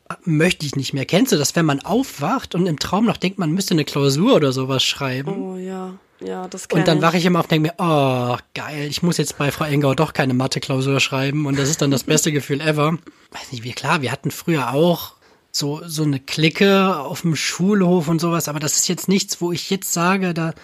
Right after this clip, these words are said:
Speaker 1: da sehne ich mich zurück. Was ich immer ganz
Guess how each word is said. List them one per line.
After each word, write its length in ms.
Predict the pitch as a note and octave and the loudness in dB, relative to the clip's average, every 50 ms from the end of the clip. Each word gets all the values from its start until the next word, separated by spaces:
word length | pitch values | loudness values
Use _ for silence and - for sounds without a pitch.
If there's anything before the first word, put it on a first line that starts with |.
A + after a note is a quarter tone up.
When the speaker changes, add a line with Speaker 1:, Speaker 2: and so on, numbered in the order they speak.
| - - _ _ _ _ _ - | -20 -20 _ _ _ _ _ -4
Speaker 1:
da 120 | D3 C#3+ | -4 -2
sehne 320 | C3+ C3 D#3+ G3+ G#3+ G#3+ F#3+ | 0 2 2 2 2 2 2
ich 160 | - - E3+ | 2 0 0
mich 180 | E3+ - - | -2 -4 -2
zurück. 520 | - - - D3+ C3+ E3 D#4 D4+ - - - - - _ _ _ _ _ - - - - - - _ - | -2 -2 -2 0 0 0 0 -2 -2 -6 -16 -16 -18 _ _ _ _ _ -20 -20 -20 -20 -20 -20 _ -6
Was 180 | - D3 - - | -4 -2 0 2
ich 140 | - - | 2 4
immer 180 | A#3+ A3+ G#3 D#3+ | 4 4 4 2
ganz 300 | C3+ C3 B2 A#2 - - | 2 0 -2 -4 -4 -8